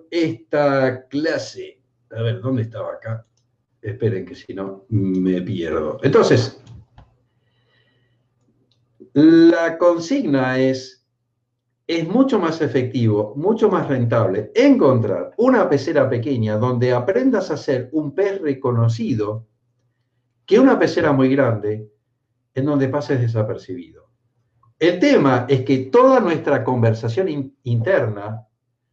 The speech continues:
todo nuestro mapa de creencias, todo nuestro,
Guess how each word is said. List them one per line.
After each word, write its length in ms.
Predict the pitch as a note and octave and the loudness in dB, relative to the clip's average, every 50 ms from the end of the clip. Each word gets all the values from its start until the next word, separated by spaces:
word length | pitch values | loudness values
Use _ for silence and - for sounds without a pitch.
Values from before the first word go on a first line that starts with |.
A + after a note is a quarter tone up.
| _ _ _ _ _ _ | _ _ _ _ _ _
todo 340 | - A#3 A#3+ C4 B3+ B3 A#3 | 2 4 4 4 4 2 2
nuestro 520 | F#3+ E3+ D#3 - - - D#3 C#3+ C#3+ C#3+ C#3 | 2 0 -4 -4 -6 -2 2 4 4 4 4
mapa 520 | F3 G3 B3+ C#4 C#4+ C#4 - A3+ F#3+ D3+ | 2 0 0 0 -2 -2 -4 -4 -2 -2
de 160 | C#3 C3 A#2 | -2 -2 -2
creencias, 640 | - B2+ B2+ C#3+ C3 A#2 A2+ A2 A2 G#2+ G#2+ - - | -2 -2 0 0 0 0 -2 -4 -6 -6 -8 -6 -2
todo 420 | - A3+ A#3+ A#3+ A#3+ A#3+ A3+ A3+ - | 0 0 2 4 2 2 0 -2 -6
nuestro, 960 | D3 C#3 C#3+ D3 D3 C#3 - - - - C#3+ C3+ C3 B2+ B2 A#2+ B2 - - | -6 -4 -4 -2 -2 -4 -4 -6 -6 -2 0 2 2 2 0 -2 -2 -8 -18